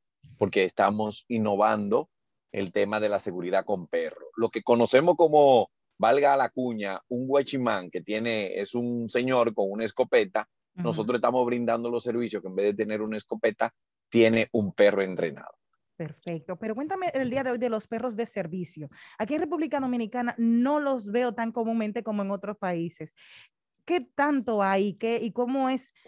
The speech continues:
Speaker 2: viajar con ellos en avión?
Speaker 1: Mira, es muy bueno lo que me preguntas. Aquí en República Dominicana, lamentablemente, no tenemos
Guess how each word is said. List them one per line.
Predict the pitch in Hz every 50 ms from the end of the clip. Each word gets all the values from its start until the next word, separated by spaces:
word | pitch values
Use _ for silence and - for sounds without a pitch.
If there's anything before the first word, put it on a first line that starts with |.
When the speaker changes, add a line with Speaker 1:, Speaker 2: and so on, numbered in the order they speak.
| - _ _ -
Speaker 2:
viajar | 175 208 226 214 185 214 233 254
con | - 254 233 220
ellos | 226 240 214 208 -
en | 208 185 165
avión? | 151 143 143 139 139 139 - _ _ _ _ _ _ _ _ _ _ _ _ _ - - - _ _ _ _
Speaker 1:
Mira, | - 127 143 143 139 135 131 -
es | - 143 151 160
muy | 175 180 190 190
bueno | 160 151 165 160 160 165 170 165 151 143 _ _ _ _ _ _ _
lo | 123 123 123
que | 123 139
me | 131 135
preguntas. | 123 - 131 120 113 117 107 101 95 - 95 90 101 113 113 -
Aquí | 120 117 101 - 156 165
en | 170 175
República | 185 160 135 156 151 151 151 156
Dominicana, | 151 147 147 139 131 - 135 135 127 131 127
lamentablemente, | 123 123 113 110 110 107 98 113 113 113 120 113 110 110 104 104 101 113 110
no | 107 107 101
tenemos | 107 117 107 101 98 101 101 107 117 117 - -